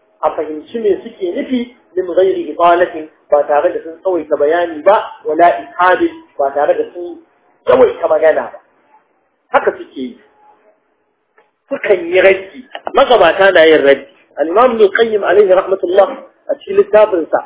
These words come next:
a cikin littafinsa At-Tibyan fi Aqsamil Qur'an ya ce raddi aiki ne. Sunna ne raddi. Sunna ne raddi. Shi yasa daga cikin maratibul qalam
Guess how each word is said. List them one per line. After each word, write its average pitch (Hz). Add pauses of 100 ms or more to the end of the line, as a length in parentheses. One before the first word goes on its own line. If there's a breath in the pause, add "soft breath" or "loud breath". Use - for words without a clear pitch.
(1600)
a -
cikin -
littafinsa 196
At-Tibyan 170 (400)
fi -
Aqsamil 185
Qur'an 170 (540)
ya 175
ce - (120)
raddi 185 (160)
aiki 175
ne. 135 (680)
Sunna 226
ne 135
raddi. 131 (1600)
Sunna 240
ne 151
raddi. 143 (300)
Shi -
yasa 220
daga 143
cikin 220 (300)
maratibul 190
qalam 302